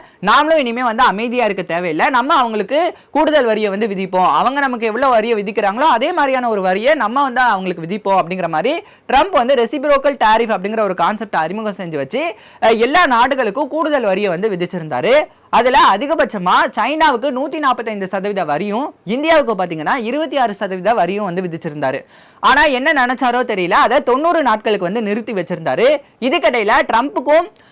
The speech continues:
அஹ், சைனாக்கும் இடையில இந்த வரி போர் வந்து ரொம்பவே தீவிரமா நடந்துட்டு இருந்துச்சு அப்படின்னே சொல்லலாம். ஃபைனலா இப்போ அமெரிக்காவும் சைனாவும் ஒரு வர்த்தக உடன்பாட்டுக்குள்ள வந்து ஒரு வர்த்தக ஒப்பந்தத்தை வந்து கொண்டுட்டு வந்திருக்காங்க.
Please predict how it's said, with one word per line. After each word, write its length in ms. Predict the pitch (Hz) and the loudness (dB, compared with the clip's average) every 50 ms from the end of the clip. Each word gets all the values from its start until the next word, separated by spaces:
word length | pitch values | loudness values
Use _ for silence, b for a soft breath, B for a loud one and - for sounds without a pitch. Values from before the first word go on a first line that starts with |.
| b b | b b
அஹ், 140 | 196 196 196 | 0 0 2
சைனாக்கும் 520 | 240 233 277 311 330 311 294 294 311 277 | 2 0 2 2 2 2 2 2 0 2
இடையில 340 | 254 226 220 220 214 247 302 | 2 2 2 2 2 2 0
இந்த 160 | 294 247 208 | 2 0 2
வரி 240 | 190 196 226 302 277 | 2 2 2 0 0
போர் 220 | 269 269 254 226 | 0 2 2 2
வந்து 440 | 214 190 185 202 254 294 285 247 202 | 0 -2 0 0 2 4 4 4 2
ரொம்பவே 340 | 185 196 226 277 262 285 311 | 0 0 -2 -2 -2 -2 -4
தீவிரமா 480 | - 269 262 285 277 269 247 240 262 254 | -4 -6 -4 -2 0 0 0 0 0 0
நடந்துட்டு 380 | 226 202 196 220 233 226 214 208 | 0 -2 -2 -2 -4 -4 -4 -4
இருந்துச்சு 340 | 202 190 175 - 196 196 170 | -4 -4 -6 -4 -2 -2 -2
அப்படின்னே 280 | 156 160 151 156 175 190 | -2 -4 -6 -4 -6 -6
சொல்லலாம். 540 | 185 190 160 139 131 165 214 294 359 359 B B B B _ | -6 -4 -4 -2 0 2 2 2 2 0 B B B B _
ஃபைனலா 420 | - 269 320 339 330 285 277 311 320 | 2 2 4 4 4 4 4 4 4
இப்போ 280 | 254 208 - 240 269 330 320 254 202 165 139 - | 2 0 0 2 4 4 6 6 4 4 2 0
அமெரிக்காவும் 760 | - - 208 233 277 311 320 254 285 240 208 214 262 311 330 247 | 0 0 2 2 2 0 2 2 4 4 4 6 4 2 2 2
சைனாவும் 540 | 302 226 233 262 294 294 247 233 269 311 | 0 -2 0 0 0 2 2 2 2 2
ஒரு 200 | 294 247 233 277 | 4 4 4 4
வர்த்தக 400 | 254 208 196 196 - 302 302 302 | 2 2 0 2 2 2 4 4
உடன்பாட்டுக்குள்ள 600 | 254 226 214 240 240 - 240 208 214 196 202 185 | 4 4 2 2 2 0 0 -2 -2 -4 -4 -2
வந்து 340 | 170 165 147 156 214 294 330 | -2 -2 -2 0 2 4 4
ஒரு 140 | 277 240 226 | 4 4 4
வர்த்தக 400 | 208 196 196 - - 202 - - | 2 0 0 0 0 2 2 2
ஒப்பந்தத்தை 400 | 202 190 202 196 196 185 180 160 | 2 2 -2 -2 -2 -2 -4 -4
வந்து 160 | 147 160 214 | -2 -2 -2
கொண்டுட்டு 360 | 226 208 170 180 185 180 175 | -2 -2 -2 -2 -2 -4 -4
வந்திருக்காங்க. 400 | 156 151 147 143 - 127 127 135 | -4 -4 -8 -6 -6 -6 -2 0